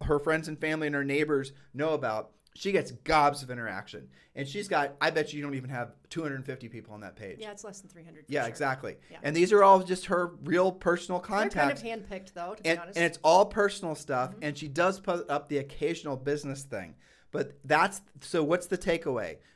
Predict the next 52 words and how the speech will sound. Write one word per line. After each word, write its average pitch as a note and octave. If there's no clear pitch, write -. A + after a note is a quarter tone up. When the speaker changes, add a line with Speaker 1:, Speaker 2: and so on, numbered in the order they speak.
Speaker 1:
When D3+
you're E3
doing G3
this G3
stuff, C#3+
if C#3
you C3
really F3
wanna D#3+
make C#3
it B2
so C#3
that B2+
it's G#2+
going C#3+
to C#3
be C3+
useful C#3+
to -
you, G#2+
don't E3+
just F3
have C#3+
it D3
be C3+
what C#3+
we D#3+
did C3+
originally, B2+
which C3+
is B2+
constant D#3+
stream C#3+
of C#3
essentially C#3
commercial D#3
content. A2+
Have E3
it E3
be D#3+
things D3+
like C3+
we D3+
put E3+
up E3+
our F3
blog E3
posts, A#2+
we A#2
put D3
up D3+
our, D#3+